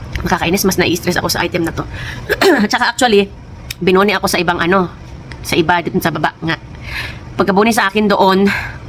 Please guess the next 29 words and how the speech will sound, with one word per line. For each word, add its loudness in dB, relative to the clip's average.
eh, 2
di 2
ba, 2
pinapa-rework. 0
Yung 6
isang 0
kasama 0
ko 4
na 2
parang 2
naging 4
alalay 2
na 2
siya, 2
yung 0
nauna 2
dito, 0
yung 0
dapat -2
mag-rework 2
dito, 0
at -6
saka -4
yung -4
kasama -2
ko -4
ngayon -2
na -4
Russian. -2